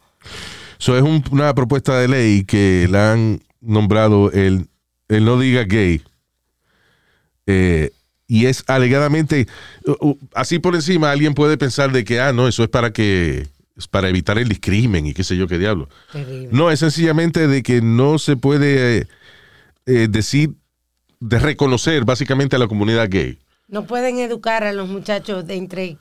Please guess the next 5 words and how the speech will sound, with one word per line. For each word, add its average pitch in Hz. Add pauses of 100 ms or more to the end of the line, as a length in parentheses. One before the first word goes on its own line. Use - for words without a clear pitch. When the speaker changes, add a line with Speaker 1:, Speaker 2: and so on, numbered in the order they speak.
Speaker 2:
kindergarten 262
y 180
third 226
grade. 160 (320)
Speaker 1:
Yeah. -